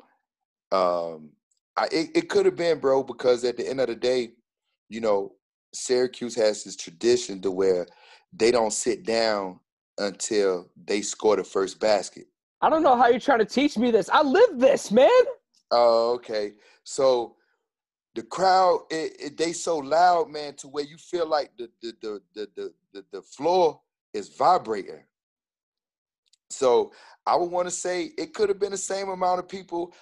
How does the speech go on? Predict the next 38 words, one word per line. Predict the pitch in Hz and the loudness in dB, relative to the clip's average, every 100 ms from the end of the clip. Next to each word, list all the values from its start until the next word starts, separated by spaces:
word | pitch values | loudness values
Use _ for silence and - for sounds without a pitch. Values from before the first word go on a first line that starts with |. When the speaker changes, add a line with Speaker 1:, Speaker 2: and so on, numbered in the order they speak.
| _ - | _ -2
Speaker 1:
I | 160 | -2
could | - | -2
see | 165 - | -12 -10
the | 156 135 160 | -10 -6 -8
N | |
C | 160 - | -8 -12
A | 156 | -12
A | |
tournament | 151 170 160 160 139 | -6 -2 -2 -2 -8
maybe | 123 147 147 | -4 -4 -2
having | 151 147 143 | -2 -2 -2
a | |
little | 135 147 143 | -4 -4 -2
more, | 151 156 147 | 0 0 2
but | 131 113 - _ _ _ _ | 0 0 -8 _ _ _ _
if | 107 107 | -14 -10
it | 151 | -10
was, | 143 160 151 131 | -2 0 0 0
it | 131 | -2
wasn't | 147 131 117 | -2 -2 -2
by | 127 117 | 2 2
a | |
whole | 120 123 120 | 0 -6 -6
lot. | 117 82 _ _ _ _ _ _ _ _ _ - _ _ _ - | -6 -8 _ _ _ _ _ _ _ _ _ -20 _ _ _ -8
Speaker 2:
But | 139 170 151 143 - | 2 4 4 0 -10
i-, | 151 | -6
in | 151 147 | -2 -2
terms | 160 190 165 | 0 -2 0
of, | 151 | 0
like, | 151 139 | 0 -2
not | 156 170 | -4 -2
having | 170 165 156 | 0 0 2
the | 147 | -2
vibrations | 135 143 127 123 147 170 - 147 127 | 2 0 0 -2 -4 -4 -6 -6 -4
of | 135 127 | -6 -6
the | |
floor | 120 147 139 123 | -10 -4 -2 -2
because | 117 123 139 123 | -4 -8 -6 -6